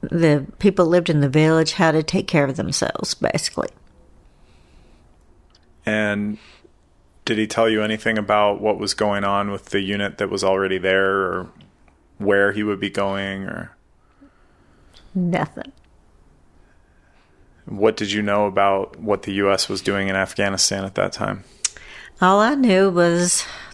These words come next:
Speaker 1: they were trying to bring the troops home. Apparently, according to the news, that everything had calmed down and they were gonna start pulling all the men out.
Speaker 2: So I, I would like to know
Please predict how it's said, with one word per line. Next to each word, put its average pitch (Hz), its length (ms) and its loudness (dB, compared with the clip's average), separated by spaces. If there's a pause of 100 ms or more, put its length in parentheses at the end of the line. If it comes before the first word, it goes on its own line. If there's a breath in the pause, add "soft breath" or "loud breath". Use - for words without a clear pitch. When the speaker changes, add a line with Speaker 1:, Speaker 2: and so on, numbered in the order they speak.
Speaker 1:
they 170 120 6
were 175 120 2
trying 180 340 0
to 175 60 0
bring 180 240 0
the 190 80 2
troops 208 440 -2
home. 185 400 0 (400 loud breath)
Apparently, 202 600 2
according 175 380 2
to 175 80 -2
the 160 140 2
news, 175 440 4
that 147 160 4
everything 170 480 2
had 147 180 0
calmed 160 360 2
down 156 500 2
and 143 280 0
they 151 60 0
were 151 80 0
gonna 160 180 0
start - 280 -4
pulling 180 500 2 (1000 loud breath)
all 196 160 6
the 185 100 2
men 185 240 2
out. 185 340 2 (2750)
Speaker 2:
So 110 440 0
I, 117 200 0
I 120 100 4
would 123 140 0
like 147 200 4
to 165 120 -2
know 107 540 4